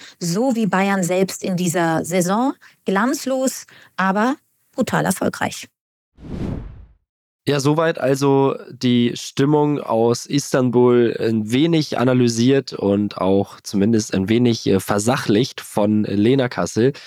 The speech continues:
Speaker 2: Äh, vielen, vielen Dank dafür. Wir hören dich gleich nochmal, Lena. Ein weiteres Spiel hat ja gestern am Abend auch noch stattgefunden und auch da, ja, ein Hexenkesselchen war's auf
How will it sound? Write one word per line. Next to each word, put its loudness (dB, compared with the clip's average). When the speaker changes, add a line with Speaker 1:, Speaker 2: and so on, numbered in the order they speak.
Speaker 2:
Äh, -2
vielen, 0
vielen 0
Dank -2
dafür. 0
Wir 2
hören 2
dich -2
gleich 0
nochmal, 0
Lena. 4
Ein 0
weiteres -2
Spiel 0
hat 0
ja 0
gestern 0
am -2
Abend 0
auch 0
noch 0
stattgefunden -2
und 0
auch 0
da, 0
ja, -2
ein -2
Hexenkesselchen 0
war's -2
auf 0